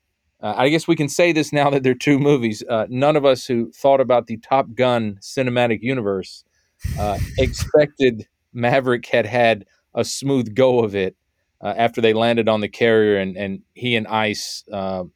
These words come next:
reconciled and, and gave each other the, the biggest bro hug of the eighties. And so he hasn't had a good go of it. So I thought that was a, a good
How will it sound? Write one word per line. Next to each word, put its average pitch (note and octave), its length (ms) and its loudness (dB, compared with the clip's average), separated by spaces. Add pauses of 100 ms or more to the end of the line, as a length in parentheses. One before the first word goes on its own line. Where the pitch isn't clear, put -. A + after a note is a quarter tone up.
(160)
reconciled G2+ 720 -2
and, F2 260 -10
and E2 220 -20
gave A2 180 0
each G2+ 160 -6
other G#2 200 -2
the, G2 240 -2 (420)
the B2+ 80 -6
biggest B2 340 -2
bro C3+ 240 4
hug B2+ 160 0
of A2 80 -4
the G#2+ 160 -2
eighties. A2+ 440 -2 (720)
And A#2+ 500 -2 (240)
so C3+ 260 2
he D3 200 2
hasn't G3 300 2
had D#3 120 2
a C#3 60 -2
good A#2+ 220 0
go A2 180 4
of G#2+ 80 -2
it. A#2+ 80 -8
So E3+ 120 4
I E3+ 80 4
thought F3 200 2
that F3 160 4
was B2+ 320 -2
a, B2+ 260 2
a C3 80 -2
good C#3+ 360 2